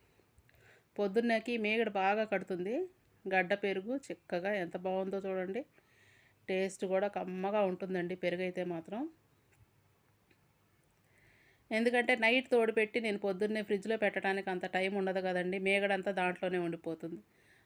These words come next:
అందుకని మధ్యాహ్నం టైంలో తోడు పెట్టుకున్నాను అనుకోండి, పడుకునేటప్పటికి తోడుకుంటుంది. ఫ్రిడ్జ్లో పెట్టేస్తే బాగా మందంగా మీగడైతే వచ్చేస్తుంది.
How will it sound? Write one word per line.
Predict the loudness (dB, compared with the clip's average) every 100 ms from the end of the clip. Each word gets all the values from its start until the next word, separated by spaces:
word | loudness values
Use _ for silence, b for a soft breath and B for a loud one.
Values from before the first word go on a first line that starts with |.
| -8
అందుకని | -4 -2 0 0
మధ్యాహ్నం | 0 2 2 0 -2
టైంలో | -2 0 -2
తోడు | -2 -4 -2
పెట్టుకున్నాను | -6 -6 -6 -4 -4
అనుకోండి, | -6 -6 -6 -6 -8 _ -6
పడుకునేటప్పటికి | -4 -2 -2 -2 -4 -4 -4
తోడుకుంటుంది. | -2 -2 -2 -6 -6 -6
ఫ్రిడ్జ్లో | -2 -2 0 -2
పెట్టేస్తే | -2 -6 -8 -6 -6 -6 B B B B -8
బాగా | -2 0 0
మందంగా | -2 -2 -2 -2 -2
మీగడైతే | 0 0 2 0 -2
వచ్చేస్తుంది. | -4 -2 -2 -4 -6 -4 -2